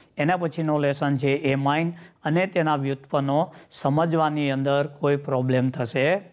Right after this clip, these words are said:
નહીં. મતલબ હેલો આલ્કેન અને હેલો એરિન એ ઓર્ગેનિકનું ગ્રોથ એન્જિન છે.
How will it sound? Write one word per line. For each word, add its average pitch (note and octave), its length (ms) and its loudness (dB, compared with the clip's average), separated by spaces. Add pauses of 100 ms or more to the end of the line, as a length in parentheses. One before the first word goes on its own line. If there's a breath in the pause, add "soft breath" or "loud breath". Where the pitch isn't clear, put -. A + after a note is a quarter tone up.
(140)
નહીં. C3+ 320 -2 (320 loud breath)
મતલબ D3+ 600 0 (600 soft breath)
હેલો D#3+ 440 4
આલ્કેન C#3 1040 -2 (440 loud breath)
અને E3 420 2
હેલો C#3+ 680 2
એરિન C3 680 2 (320)
એ D3+ 400 0 (520 loud breath)
ઓર્ગેનિકનું D3+ 1500 0
ગ્રોથ F3 520 2 (160)
એન્જિન C#3 580 0
છે. G#2+ 380 -6